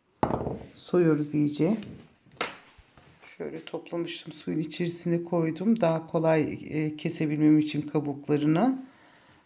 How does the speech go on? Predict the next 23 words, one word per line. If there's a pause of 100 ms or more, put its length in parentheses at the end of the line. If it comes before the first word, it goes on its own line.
E, (100)
bıçakla
yapıyorum. (720)
E, (280)
diğer
türlü
çok
sert
oluyor.
E, (600)
patates
soyacağıyla
yapmaya
çalıştım (160)
ama
olmadı. (800)
E, (300)
varis
için
arkadaşlar
varis
kremi
yapacağız.